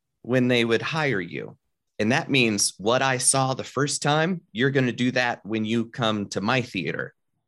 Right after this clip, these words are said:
and perform." So that twelve minutes becomes your entire career. "Oh no,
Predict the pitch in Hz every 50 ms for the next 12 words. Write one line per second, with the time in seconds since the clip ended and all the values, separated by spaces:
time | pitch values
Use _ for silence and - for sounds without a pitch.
0 | _ _ _ - 104 101 - - 104 - - - 95 85 78 69 71 67 - -
1 | _ _ _ _ _ _ _ _ _ _ _ _ _ _ _ _ - - - -
2 | 160 180 190 - - - - 165 175 165 139 127 123 151 147 131 107 90 - -
3 | - - - - - - - 135 131 131 - - 147 160 160 139 135 135 135 131
4 | 123 117 110 113 - 127 127 127 127 120 117 113 117 - 117 104 95 113 131 120
5 | 92 73 - - - _ _ _ _ _ _ _ _ _ _ _ _ _ _ _
6 | _ _ _ _ _ _ _ _ _ _ - 139 147 156 143 131 131 151 160 143
7 | 113 95 87 -